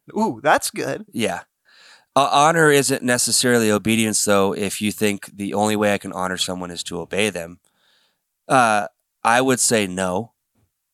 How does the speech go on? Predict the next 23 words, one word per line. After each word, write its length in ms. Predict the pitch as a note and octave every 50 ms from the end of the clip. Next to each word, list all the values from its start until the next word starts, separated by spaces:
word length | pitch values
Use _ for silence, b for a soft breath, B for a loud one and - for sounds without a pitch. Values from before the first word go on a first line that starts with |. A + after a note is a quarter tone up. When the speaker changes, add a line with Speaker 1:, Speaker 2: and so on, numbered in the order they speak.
| _ -
Speaker 2:
Again, 420 | A2+ G#2 - C3 B2 G2+ F#2+ F#2+ - -
if, 380 | G2 G2 G#2 G2 - G2+ -
again, 340 | G#2 F2 - G2+ F#2+ G#2+ G#2
it 60 | G2+
goes 180 | - G2 G2 F#2
back 240 | - G2+ G2 G2 -
to 100 | - G2+
if 120 | F#2+ - G2+
it's 140 | F#2 -
violating 540 | - F2 F#2 F#2+ G#2+ A2+ A2 G#2 G2 F#2+ F#2
your 220 | F2+ F#2 G2+ G#2 -
personal 420 | - - G2+ G#2 F#3 G#3 A3+ B3
Speaker 1:
Maybe 20 | A#3+
we 40 | - A3 G#3+
can 20 | F#3+ F#3
Speaker 2:
standards. 420 | F#3+ G3 F#3 F3 F3 F3+ F#3 F#3
Speaker 1:
say 120 | - - -
it 20 |
can 340 | - F3+ F3+ F3+ G3 G3+ G3+
be, 160 | F#3+ G#3+ G#3+
but 180 | F#3+ D#3 D#3+ D#3+
it's 200 | D#3+ D3+ - -
not 420 | D#3 D3 D3+ D#3 D#3 D3+ - -